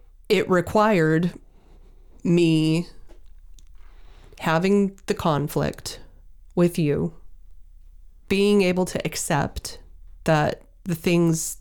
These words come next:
the, my reactions were due to P T S D. And then working diligently with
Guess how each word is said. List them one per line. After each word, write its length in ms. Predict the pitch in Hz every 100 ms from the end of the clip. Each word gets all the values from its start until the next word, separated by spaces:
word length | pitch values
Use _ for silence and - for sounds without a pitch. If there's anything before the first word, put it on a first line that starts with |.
| -
the, 120 | 160
my 360 | 165 180 180
reactions 840 | 175 156 160 156 160 - 151 151 -
were 340 | 160 147 147 - - - - - - 170
due 260 | 170 175
to 140 | 170 165
P 220 | 180 165
T 200 | 170 156
S 200 | 143 -
D. 360 | 160 151 147 160 - - - -
And 240 | - 175 175
then 240 | 175 170
working 640 | 175 202 202 190 185 165
diligently 840 | 160 170 190 175 170 160 160 156 156
with 640 | - 160 147 - - -